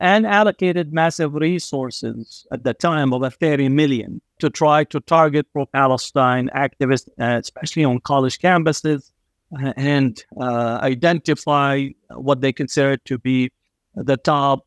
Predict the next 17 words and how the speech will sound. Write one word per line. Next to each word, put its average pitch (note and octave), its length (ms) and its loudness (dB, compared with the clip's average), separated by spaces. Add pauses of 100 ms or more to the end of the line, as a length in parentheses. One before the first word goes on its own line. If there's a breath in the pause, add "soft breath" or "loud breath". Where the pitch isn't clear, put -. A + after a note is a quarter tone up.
(120)
uh, A#2+ 500 0 (380)
targets. D3 400 2
At C3 100 -10
the C#3+ 80 -2
time, D3 320 0
I C#3+ 160 2
was C#3+ 240 0
one C3+ 200 -2
of C3+ 240 -6
the B2+ 100 -6
top C3 400 -4
targets C#3 560 0
in B2+ 260 -4
this A#2+ 220 -4
plan E3+ 400 2
that C#3+ 180 0
included D3 840 0